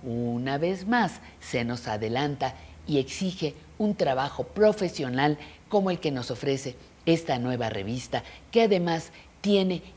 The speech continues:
el particular enfoque del psicoanálisis. Poco a poco iremos conociendo la cultura,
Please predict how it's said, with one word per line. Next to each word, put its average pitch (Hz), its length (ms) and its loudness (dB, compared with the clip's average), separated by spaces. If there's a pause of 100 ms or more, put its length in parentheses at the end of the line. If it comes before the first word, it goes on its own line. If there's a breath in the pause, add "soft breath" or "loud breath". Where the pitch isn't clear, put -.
el 170 300 8
particular 151 840 -2
enfoque 135 600 -2 (220 loud breath)
del 127 260 -4
psicoanálisis. 98 1080 -6 (920 loud breath)
Poco 131 300 -2
a 139 140 -6
poco 160 500 8 (240 loud breath)
iremos 143 440 2
conociendo 131 600 -4
la 123 160 -4
cultura, 143 680 -4